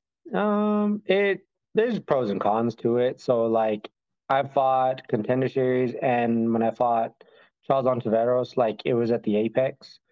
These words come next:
and it was very quiet. Some people were allowed in. Um, the only thing I don't like about the Apex is that, like, I can't have my family come out. They don't let me, like, bring my family out, which I don't understand why, 'cause there's always, like, empty seats. But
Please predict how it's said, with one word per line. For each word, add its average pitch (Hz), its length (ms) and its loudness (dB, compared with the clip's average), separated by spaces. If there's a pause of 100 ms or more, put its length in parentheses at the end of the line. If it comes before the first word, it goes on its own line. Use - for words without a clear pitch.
(440)
and 113 560 0
it 156 120 2
was 147 140 0
very 147 220 0
quiet. 131 600 0
Some 131 220 -2
people 143 360 0
were 135 160 2
allowed 123 300 2
in. 113 360 0 (440)
Um, 113 420 0
the 127 60 2
only 151 120 2
thing 165 140 0
I 156 40 4
don't 120 280 0
like 113 300 0
about 143 500 0 (280)
the 110 320 0
Apex 156 460 -2
is 123 120 0
that, 117 200 0
like, 113 180 0
I 113 120 0
can't 120 320 -2
have 117 200 0
my 104 280 0
family 131 340 0
come 135 220 -2
out. 147 340 -2
They 123 100 0
don't 120 160 0
let 117 140 -2
me, 113 240 0
like, 104 180 -2
bring 107 180 -2
my 101 120 0
family 104 320 0
out, 123 160 -2
which 110 180 -2
I 113 60 0
don't 110 280 -2 (220)
understand 110 440 -2
why, 104 240 0
'cause 110 180 -6
there's 101 160 -2
always, 104 280 -2
like, 104 160 -2
empty 104 260 -2
seats. 135 380 -6 (600)
But 110 500 0